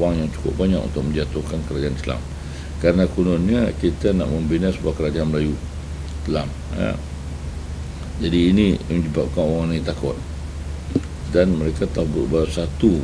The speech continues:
untuk menjatuhkan kerajaan Melayu di, di, di Malaysia ini. Tapi Alhamdulillah, walaupun, ah, apa nama, walaupun orang-orang Melayu sudah terpengaruh kepada mereka dalam bentuk parti, umpamanya kita kata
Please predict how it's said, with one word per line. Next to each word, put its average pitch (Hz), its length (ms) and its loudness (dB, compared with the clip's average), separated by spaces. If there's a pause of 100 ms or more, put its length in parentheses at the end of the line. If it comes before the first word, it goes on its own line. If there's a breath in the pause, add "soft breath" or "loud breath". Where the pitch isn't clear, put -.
untuk 78 320 -2
menjatuhkan 76 560 -2 (560)
kerajaan 78 320 0
Melayu 80 320 2
di, 76 120 0 (120)
di, 73 140 -2 (100)
di 78 160 -4
Malaysia 71 400 0
ini. 65 240 -2 (880 loud breath)
Tapi 76 240 0
Alhamdulillah, 85 560 2 (1400)
walaupun, 82 320 2
ah, 80 240 4
apa 76 240 -2
nama, 92 200 4 (120)
walaupun 85 340 2 (380)
orang-orang 82 400 2
Melayu 87 240 4
sudah 82 240 -2
terpengaruh 87 560 0 (720)
kepada 82 160 2
mereka 76 400 0 (960)
dalam 78 160 2
bentuk 76 400 0
parti, 87 400 2 (380)
umpamanya 78 560 0
kita 76 160 -2
kata 78 200 0